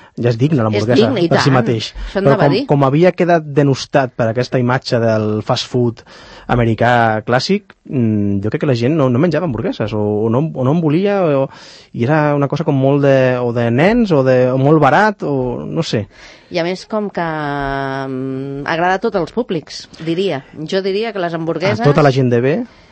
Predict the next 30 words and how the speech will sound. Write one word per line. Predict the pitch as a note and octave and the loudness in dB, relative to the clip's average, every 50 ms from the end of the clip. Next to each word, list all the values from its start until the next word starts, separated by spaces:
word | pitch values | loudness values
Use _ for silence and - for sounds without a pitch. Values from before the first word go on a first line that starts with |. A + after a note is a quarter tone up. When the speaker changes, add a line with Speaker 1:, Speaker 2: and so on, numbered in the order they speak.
| _ _ _ _ _ _ | _ _ _ _ _ _
Speaker 2:
És | - A#3 | -12 -6
com | - D4 C#4 | -4 -2 0
les | B3 A3+ - | 0 -2 -2
patates | - G#3 A3+ A3+ A3+ G#3 - | -2 -2 -2 -2 -2 -4 -4
fregides. | - F3+ E3 E3+ E3 D3+ C#3 C3+ | -2 -4 -2 0 -2 0 0 2
Speaker 1:
Clar, | B2 A#2 A2 - A#3+ A#3 - - _ _ - - | 2 2 2 0 -2 -4 -6 -10 _ _ -20 -16
és | - - | -8 0
que | - | 2
la | F#3+ F#3+ | 2 4
Speaker 2:
No? | E3 D3 | 4 4
Speaker 1:
combinació | C#3 C3 C3 B2+ A#2 C#3+ D#3 F#3+ G#3 A3+ | 2 2 2 0 0 0 0 2 2 0
és, | F3+ - - - | -2 -4 -6 -8
és | D3 D3 D3+ | -6 -2 2
molt | E3 F3 E3 | 2 2 4
guanyadora. | D3+ C3+ A#2+ A2 C3+ D3 G2 E2+ G2 - _ - - - - - - _ _ | 4 2 2 2 2 0 0 -2 -10 -16 _ -20 -20 -20 -20 -20 -20 _ _
Speaker 2:
Sí? | - - G3+ | -6 -2 -2
Speaker 1:
Una | A#3+ | 0
combinació, | B3+ F3 D#3+ D#3+ D#3 D3 C3+ - D3+ D#3 E3+ F3 | 2 2 4 4 4 4 4 2 2 2 4 4
jo | E3 D3+ | 4 4
crec | E3 D3+ E3 - | 2 0 0 2
que, | - B3+ - C3 A#2+ _ _ _ | 2 2 2 2 -2 _ _ _
que | - B2 - | -6 -6 -4
tothom, | - A#2 - - C3 C#3+ D#3 D#3 E3 F#3+ G3+ | -4 -4 0 2 2 4 4 2 -2 -4 -4
tothom, | E3 C#3+ C3 C#3 C#3 D3 D#3 D3 | -6 -4 -2 0 0 0 0 0
una | C#3+ C3+ C3 | 0 2 0
hamburguesa, | C3 B2+ B2 A2+ G#2+ B2 B2+ B2+ C3 B2+ | 2 2 0 2 2 2 2 2 0 0
un, | B2 A#2 G#2 | 0 -2 -2
un | A#2 A2 | -2 -2
entrepà, | G#2 G#2 - - G2+ F#2 - G#2+ A2 A2 A2 A2 A2 | -4 -4 -4 -4 -6 -4 -2 0 0 2 2 2 0
un, | G#2+ A2 A2 | 0 -2 -4